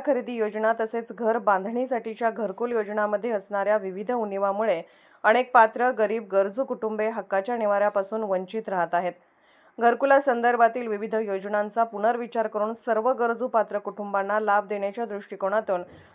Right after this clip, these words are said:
यामध्ये बदल करणे आवश्यक आहे. याकरिता संघटनेचे संस्थापक अध्यक्ष अशोकराव गायकवाड, महाराष्ट्र राज्य उपाध्यक्ष सुनील मोरे सर, ग्रामीण जिल्हाध्यक्ष योगेश वारे सर, अनिल मोरे,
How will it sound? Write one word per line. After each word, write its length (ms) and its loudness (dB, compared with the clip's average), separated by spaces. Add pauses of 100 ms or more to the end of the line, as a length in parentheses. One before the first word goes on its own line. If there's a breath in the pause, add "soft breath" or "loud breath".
यामध्ये 420 6
बदल 340 0
करणे 300 -2
आवश्यक 500 -2
आहे. 180 -4 (340)
याकरिता 460 2
संघटनेचे 640 -2
संस्थापक 680 -2
अध्यक्ष 420 -4
अशोकराव 520 0
गायकवाड, 500 0 (560 soft breath)
महाराष्ट्र 580 4
राज्य 320 0
उपाध्यक्ष 560 -2
सुनील 420 -8
मोरे 320 -2
सर, 200 -4 (380 soft breath)
ग्रामीण 380 4
जिल्हाध्यक्ष 600 -4
योगेश 500 -6
वारे 260 0
सर, 220 -4 (280)
अनिल 320 0
मोरे, 340 -2